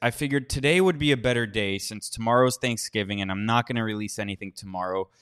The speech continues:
because people, people are just not gonna be online. And also the reason is because over the weekend, a car, there was a car attack, a very weird car attack. It gained consciousness and killed people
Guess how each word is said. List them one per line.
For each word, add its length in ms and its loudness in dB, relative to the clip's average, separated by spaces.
because 380 -2
people, 580 -2
people 280 0
are 80 2
just 180 -8
not 220 -4
gonna 120 -6
be 140 -4
online. 600 -4
And 480 -2
also 420 4
the 140 0
reason 380 -2
is 180 -2
because 560 -2
over 240 -2
the 100 0
weekend, 600 -2
a 40 4
car, 500 2
there 120 -6
was 100 -6
a 60 -8
car 360 4
attack, 540 -4
a 100 0
very 240 2
weird 300 0
car 260 2
attack. 340 -2
It 280 -10
gained 280 0
consciousness 720 -4
and 140 -14
killed 320 -6
people 440 -8